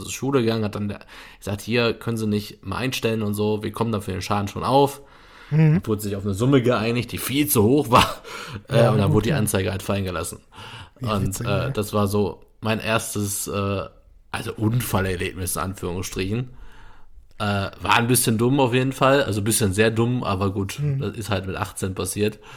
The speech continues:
Speaker 1: Äh, also nicht,
Speaker 2: Vor
Speaker 1: soll ich
Speaker 2: allem
Speaker 1: eben meine weiter, oder sollen wir uns
Speaker 2: Ja,
Speaker 1: abwechselnd
Speaker 2: warte mal,
Speaker 1: machen?
Speaker 2: aber was, was für, ich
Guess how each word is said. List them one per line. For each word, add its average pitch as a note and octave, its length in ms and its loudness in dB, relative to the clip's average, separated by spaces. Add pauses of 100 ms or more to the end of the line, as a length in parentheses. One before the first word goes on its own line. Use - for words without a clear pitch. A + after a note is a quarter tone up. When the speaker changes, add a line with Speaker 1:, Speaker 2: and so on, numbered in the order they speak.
(640)
Speaker 1:
Äh, G#2 340 0 (760)
also - 160 6
nicht, B2 60 4
Speaker 2:
Vor G#2 80 4
Speaker 1:
soll A2 120 8
ich G#2 60 8
Speaker 2:
allem A2 100 4
Speaker 1:
eben G2+ 100 2
meine G#2 260 4
weiter, A#2 300 2 (280)
oder A2+ 200 2
sollen A2+ 120 6
wir A2+ 60 6
uns G#2 120 2
Speaker 2:
Ja, - 60 -8 (100)
Speaker 1:
abwechselnd D3 300 2
Speaker 2:
warte F3 160 6
mal, C#3 120 2
Speaker 1:
machen? G#2 120 0
Speaker 2:
aber D3+ 200 6
was, D#3 220 4
was E3 160 4
für, D3+ 300 4 (320)
ich C3+ 380 -6